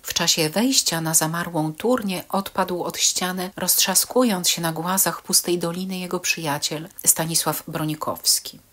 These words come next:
Rafał czekał na pomoc przywiązany do haka przez dziewiętnaście godzin. Po tym wydarzeniu zrezygnował z ekstremalnej wspinaczki, wypełniając podjęte zobowiązanie już w tydzień później żeni się z Bronisławą Dziadosz.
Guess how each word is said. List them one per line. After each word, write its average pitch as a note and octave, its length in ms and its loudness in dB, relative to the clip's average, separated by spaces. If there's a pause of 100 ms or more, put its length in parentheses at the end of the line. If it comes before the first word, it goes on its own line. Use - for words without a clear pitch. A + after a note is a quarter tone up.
(120)
Rafał B3 460 4
czekał G#3 340 6
na F3+ 140 0
pomoc A#3 480 4
przywiązany F3 680 2
do F3 100 2
haka F3 320 0
przez E3+ 340 0
dziewiętnaście F3 720 0
godzin. D#3+ 480 -6 (260)
Po D4 140 6
tym A#3 180 6
wydarzeniu E3 720 2 (120)
zrezygnował G3+ 720 4
z D3+ 60 2
ekstremalnej D3 640 -2
wspinaczki, - 840 -4
wypełniając E3+ 760 4
podjęte F3 400 2
zobowiązanie F#3 840 2
już F#3 300 0
w - 120 -6
tydzień C#4 360 4
później E3 720 -2 (180)
żeni F3+ 360 0
się F3+ 320 -2
z F3+ 100 -4
Bronisławą E3 640 -2
Dziadosz. D3 600 -2